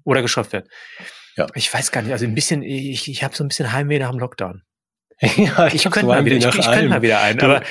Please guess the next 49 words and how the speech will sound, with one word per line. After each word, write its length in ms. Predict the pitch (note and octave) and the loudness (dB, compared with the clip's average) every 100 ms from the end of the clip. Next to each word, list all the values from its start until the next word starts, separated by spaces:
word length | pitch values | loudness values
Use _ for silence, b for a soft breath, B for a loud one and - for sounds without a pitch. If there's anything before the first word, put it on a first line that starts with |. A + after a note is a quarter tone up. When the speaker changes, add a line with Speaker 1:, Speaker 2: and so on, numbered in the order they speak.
| B | B
Speaker 1:
das, 120 | C#3+ E3 | 0 2
das, 120 | D3+ | 2
da 100 | D#3+ | 2
werde 140 | E3+ | 2
ich 60 | F3 | 2
gleich 120 | G3 | 2
noch 80 | F#3 | 4
mal 60 | D3+ | 2
Speaker 2:
be-, 60 | |
Speaker 1:
drüber 140 | B2 A#2+ | 4 2
reden. 180 | A#2+ A#2 | 2 0
Speaker 2:
be-, 120 | - | -2
bevor 320 | C#3+ B2+ E3 | 0 2 2
du 100 | D#3 | 4
weitermachst, 400 | C#3 C3+ A#2+ G#2 | 2 2 2 2
Speaker 1:
Ja. 120 | B2 B2 | 2 2
Speaker 2:
darf 60 | |
ich 60 | C3 | 0
das 180 | B2 - | -2 -2
ganz 180 | B2 - | -2 -2
kurz 140 | A#2 | 0
sagen 340 | B2+ B2 A2 - - | 0 0 -2 -6 -14
zu 160 | G2+ A#2 | -8 0
der, 140 | G#2 G2+ | 2 2
der 120 | F#2+ | 0
Ener-, 240 | G2+ G2+ | 0 -2
Energiefrage? 720 | G#2 G2 G2 B2+ - F#2+ F#2 | -2 -2 -2 -4 0 0 0
Ich, 140 | E2+ - _ - | -4 -10 _ -6
Speaker 1:
Ja. 160 | A#2+ G#2 | 0 0
Speaker 2:
oder 140 | F#2+ | 0
soll 80 | F2+ | -4
ich 60 | |
das 140 | F2 F2 | -4 -4
später 280 | - E2+ D#2+ | -2 -2 -2
machen? 280 | D#2 F2+ F2+ | -4 -6 -8
Also 180 | E2+ | -6
nur 120 | F#2 F2+ | -4 -2
mal 140 | F2 | -2
ganz 200 | F2 F#2 | -2 -6
kurz. 160 | - F2 | -8 -10
Ich 120 | - | -6
habe 100 | F#2 | -6
mich 140 | F#2 - | -6 -6
so 220 | G2+ C#3 | -2 0
gefreut 420 | A#2+ - F2 E2 | 0 -2 -4 -4
diese 220 | E2 D#2 D2 | -8 -10 -10
Woche 220 | D2+ E2+ | -10 -10
über 300 | F2 E2 D#2+ | -8 -6 -6
die 440 | D#2+ E2 D#2 D#2 | -6 -10 -8 -10